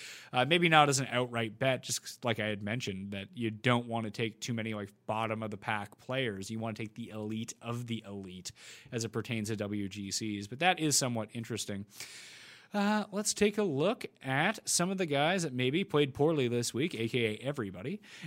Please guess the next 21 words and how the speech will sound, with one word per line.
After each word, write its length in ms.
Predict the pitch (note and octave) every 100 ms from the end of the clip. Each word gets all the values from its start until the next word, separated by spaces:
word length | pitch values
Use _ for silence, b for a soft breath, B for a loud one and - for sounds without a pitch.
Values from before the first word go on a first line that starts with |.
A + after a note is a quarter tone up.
| B2
and 340 | C3 C3+ C3+
who 340 | A#2+ C#3+ D#3+ D#3+
is 400 | C#3 C#3+ D3 C3+
doing 580 | C3+ A#2+ C#3 C#3+ C3 A2+
well 400 | A2+ A#2 F3 -
at 240 | B2+ C3 -
the 80 |
three 340 | C3 C3 C3+ C3
M 180 | B2 F3
in 260 | B2+ B2+
terms 500 | A#2 C3+ B2 C3+ C#3+ -
of 500 | A#2+ C3 C#3+ C#3+ C#3+
just 180 | C#3 C3+
strokes 320 | - D3+ -
gained. 160 | F#3
We 60 | A#2
go 100 | A#2
to 80 | A#2
the 160 | A#2+
in-tournament 480 | B2 A#2+ B2+ A#2 G#2+
stats 640 | - - A#3 A#3 A3+ -